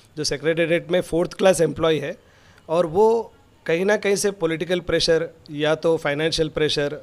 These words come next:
लगा के गवर्नमेंट डिपार्टमेंट्स में या कमेटी फॉर्म करने नहीं दे रहे हैं या कब्जा करने की कोशिश कर रहे हैं, प्रॉपर्टीज कब्जा करने की कोशिश कर रहे हैं, जो इंडोमेंट का प्रॉपर्टी है। कोर्ट के हिसाब से और म्युनिसिपल के हिसाब से, इंडोमेंट के हिसाब से वो प्रॉपर्टी उनका बिलोंग नहीं करता है।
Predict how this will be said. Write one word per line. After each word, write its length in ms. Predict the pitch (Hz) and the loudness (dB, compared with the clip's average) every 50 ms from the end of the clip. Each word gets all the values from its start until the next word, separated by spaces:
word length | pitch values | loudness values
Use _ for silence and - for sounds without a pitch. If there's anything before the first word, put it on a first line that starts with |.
| - 151 | -12 -12
लगा 240 | 139 135 147 147 | -8 -4 -4 -4
के 320 | 147 147 - 143 135 143 - - - - - _ 143 | -4 -4 -6 -8 -8 -8 -10 -16 -20 -20 -20 _ -8
गवर्नमेंट 420 | 135 143 147 160 170 196 208 190 | -2 0 0 2 4 4 2 4
डिपार्टमेंट्स 720 | 160 175 - - 175 175 147 147 175 175 170 156 - - - | 2 0 2 4 4 4 2 0 -2 -2 0 -2 -4 -4 -4
में 260 | 160 143 147 156 160 - - - _ _ - | -4 -4 -4 -6 -10 -14 -20 -20 _ _ -8
या 140 | 143 147 156 | -4 -4 -4
कमेटी 360 | 147 - 151 156 175 170 196 | -2 -2 -2 0 2 2 2
फॉर्म 260 | 185 - 175 175 175 | 2 4 2 2 2
करने 260 | 170 180 175 165 175 170 | 2 0 0 2 2 2
नहीं 180 | 165 165 165 | 2 2 2
दे 140 | 151 165 160 | 2 2 2
रहे 100 | 165 165 | 2 2
हैं 200 | 165 180 196 - - - - - - - | 0 -2 -6 -10 -18 -20 -20 -20 -8 -4
या 100 | 151 165 | -4 -4
कब्जा 340 | 160 156 151 135 127 175 175 | -2 -2 -4 2 4 2 4
करने 280 | 165 170 160 170 165 | 4 2 0 0 -2
की 60 | 151 143 | -2 -4
कोशिश 340 | - 156 147 135 151 143 | -4 -2 -2 -2 -2 -4
कर 140 | - - 143 | -4 -4 -2
रहे 100 | 135 143 | -2 -2
हैं, 80 | 143 139 | -4 -4
प्रॉपर्टीज 400 | - 143 135 - 160 156 165 151 | -4 -6 -2 -2 -2 -2 -2 -2
कब्जा 260 | - 156 139 147 156 | -2 -2 0 0 0
करने 200 | 151 151 139 151 | 0 0 -2 -2
की 60 | 151 | -2
कोशिश 200 | 139 147 143 - | -2 -2 -2 -2
कर 100 | - 156 | -2 -2
रहे 60 | 156 | -4
हैं, 60 | 196 196 | -2 -2
जो 80 | 190 | -2
इंडोमेंट 360 | 165 156 151 175 175 175 180 | -4 2 2 2 2 2 2
का 100 | - - | 2 0
प्रॉपर्टी 460 | 156 - 147 135 123 - 139 127 135 120 | 0 0 0 -2 -2 -2 -6 -6 -8 -12
है। 180 | 113 110 107 - _ - - - - - - _ _ | -12 -16 -18 -20 _ -20 -20 -20 -20 -20 -20 _ _
कोर्ट 220 | 165 170 180 170 | 0 0 0 0
के 120 | - 202 196 | 0 0 2
हिसाब 300 | 196 - 190 180 180 180 | 2 2 2 0 2 2
से 340 | - - 180 185 190 196 | 0 -2 0 -2 -4 -6
और 260 | 185 165 156 156 156 156 | -6 -2 -2 -2 -2 -2
म्युनिसिपल 440 | 143 139 147 151 - - 185 185 | -4 -4 -4 -4 -2 -2 -2 -2
के 120 | 180 - 180 | 0 0 -2
हिसाब 260 | 170 - 170 165 160 | 0 2 0 0 0
से, 240 | - - 170 170 170 | 0 0 0 0 -2
इंडोमेंट 480 | 170 151 143 147 165 160 175 175 165 | -2 -6 -4 -2 0 0 2 0 0
के 80 | 156 175 | 0 -4
हिसाब 240 | 165 151 165 156 147 | -4 -2 -2 -2 -2
से 160 | - - 170 | -2 -6 -4
वो 120 | 165 160 | -4 -4
प्रॉपर्टी 420 | 156 - 147 143 139 160 156 156 165 | -4 -4 -6 -6 -4 -6 -4 -4 -6
उनका 200 | 156 151 156 147 | -6 -4 -6 -6
बिलोंग 440 | 139 131 123 147 143 151 156 151 139 | -6 -6 -8 -4 -2 -2 -2 -2 -2
नहीं 180 | 135 156 175 | -4 -4 -4
करता 300 | 156 165 160 147 - - | -2 -2 -2 -2 -2 -4
है। 160 | 143 165 190 | -4 -4 -6